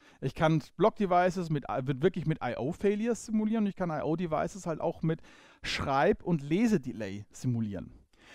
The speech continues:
Das heißt also, wenn ich jetzt hier zum Beispiel mal oben dieses Kommando anschaue, also das ist so, also das ist D M Setup. Wer ein bisschen sich mit Linux auskennt, erkennt, dass das ist der, genau das Teil des, des, äh, Software-Rate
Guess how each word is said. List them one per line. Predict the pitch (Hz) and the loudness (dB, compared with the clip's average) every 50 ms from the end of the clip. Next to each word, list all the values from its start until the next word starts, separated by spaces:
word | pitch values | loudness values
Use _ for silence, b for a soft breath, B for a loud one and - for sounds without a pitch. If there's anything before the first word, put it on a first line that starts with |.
| B B | B B
Das | - 156 - | -4 2 4
heißt | 202 214 233 190 | 6 6 6 4
also, | 185 151 143 131 | 2 -2 -2 0
wenn | 143 147 | 2 2
ich | 160 - | 4 2
jetzt | 180 160 - | 2 0 0
hier | - 226 | 0 0
zum | - 208 | 0 2
Beispiel | 196 208 202 - 196 185 | 0 0 0 0 2 2
mal | 190 | 4
oben | 208 190 170 | 6 4 4
dieses | - 214 202 226 190 - | 4 4 2 2 2 4
Kommando | 196 180 165 156 180 175 156 | 6 8 8 10 10 8 8
anschaue, | 127 123 131 127 139 127 | 6 4 0 0 0 0
also | 139 151 170 | 0 0 4
das | 160 | 4
ist | 202 180 - | 4 4 4
so, | - 190 180 - - | 2 0 0 0 0
also | 156 147 143 156 151 151 | 0 2 2 2 0 0
das | 135 - 147 147 | -2 -4 -6 -6
ist | 170 170 - - - | -6 -6 -6 -4 -2
D | 170 165 160 | 0 0 2
M | 147 143 135 | 2 2 0
Setup. | 135 - - 214 - 240 320 - - - - b b b b b b b b b b _ _ - - | 0 0 0 0 0 0 -2 -2 -4 -12 -18 b b b b b b b b b b _ _ -20 -20
Wer | - - - - - - 160 151 170 175 180 | -20 -20 -20 -18 -16 -14 -2 2 4 6 8
ein | 190 190 | 8 6
bisschen | 170 214 - - 196 | 6 4 4 4 2
sich | 170 180 175 | 2 2 2
mit | 175 | 2
Linux | 170 165 160 | 2 2 4
auskennt, | 160 185 208 190 | 4 4 4 2
erkennt, | 165 - 190 196 190 | 2 2 2 0 0
dass | 180 - | 0 -4
das | 170 156 180 | -6 -4 -4
ist | 185 - - | -4 0 2
der, | 190 190 - | 2 2 4
genau | - 160 151 156 165 | 4 4 4 4 4
das | 180 175 - | 4 2 0
Teil | - - 170 165 165 180 185 175 | -2 0 4 6 6 6 6 4
des, | - 160 156 147 - - - | 2 2 0 0 0 -6 -4
des, | - 147 143 139 - - - - - - | -2 0 0 0 -2 -6 -10 -10 -6 -2
äh, | 151 147 143 135 127 | 0 2 2 2 2
Software-Rate | - 196 185 - - - 202 196 196 202 208 233 - | 2 0 -2 0 0 2 2 4 4 2 2 0 -2